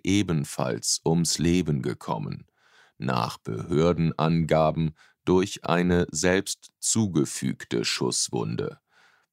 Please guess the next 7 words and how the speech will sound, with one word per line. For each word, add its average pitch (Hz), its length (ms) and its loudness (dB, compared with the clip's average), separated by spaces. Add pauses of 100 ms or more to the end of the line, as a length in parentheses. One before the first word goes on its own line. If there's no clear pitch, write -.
Die - 140 -6
Hintergründe 80 1080 2
der 80 260 0
Tat 85 440 0 (100)
sind 73 420 0
noch 85 420 0
unklar. - 760 -2